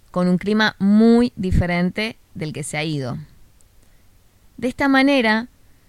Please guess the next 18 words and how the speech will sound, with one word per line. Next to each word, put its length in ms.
nos 160
van 160
preparando 560
para 200
el 120
cambio 560
y 80
van 200
logrando 800
que 100
modifiquemos 800
la 120
organización 680
del 140
armario 560
de 120
forma 460
paulatina, 880